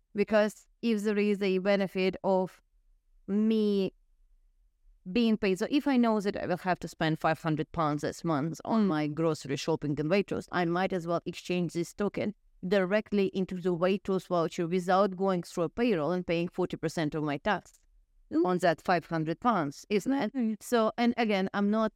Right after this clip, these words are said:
Speaker 1: um, I'm not discussing, uh, this here as a tax expert or legal
Speaker 2: Yeah,
Speaker 1: expert, uh,
Speaker 2: yeah.
Speaker 1: but if there is a way of us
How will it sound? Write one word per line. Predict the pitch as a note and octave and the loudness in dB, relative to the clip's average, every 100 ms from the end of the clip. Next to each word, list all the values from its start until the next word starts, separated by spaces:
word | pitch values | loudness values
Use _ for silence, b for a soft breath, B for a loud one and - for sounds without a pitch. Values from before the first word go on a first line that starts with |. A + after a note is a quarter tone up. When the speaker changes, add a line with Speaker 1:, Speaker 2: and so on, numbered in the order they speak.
| - | 0
Speaker 1:
um, | F3 F3 F3+ | 2 2 0
I'm | - G3 | -2 -2
not | G3+ | -2
discussing, | G3 - F#3 - F3 E3+ - | -2 0 0 0 -2 -2 -2
uh, | C#3+ | -6
this | E3+ F3 - | -4 -4 -4
here | F3+ E3+ - | -2 0 0
as | E3+ D#3 | -2 -2
a | E3 D#3 | -2 -2
tax | F3 D#3 - | 0 -2 -2
expert | - D#3 - B2+ B2+ D3+ | -8 -8 -6 -6 -4 -2
or | D#3 | -2
legal | D#3+ D#3 | 0 -2
Speaker 2:
Yeah, | D3 | -2
Speaker 1:
expert, | D3 - D#4 D#3 | -2 -2 -2 0
uh, | D3+ | 0
Speaker 2:
yeah. | G3+ G3 F#3+ | 0 -4 -6
Speaker 1:
but | F3+ G3+ F#3+ - | 0 2 2 0
if | A#3 G#3+ - | -4 -4 -4
there | F#3 E3+ | -4 -2
is | F3 F3+ | -2 -2
a | F3 F3 | -4 -4
way | E3+ F3 E3 F#3 | 0 0 0 -2
of | F3 - | -4 -4
us | - D#3 E3 - | -2 -2 -4 -10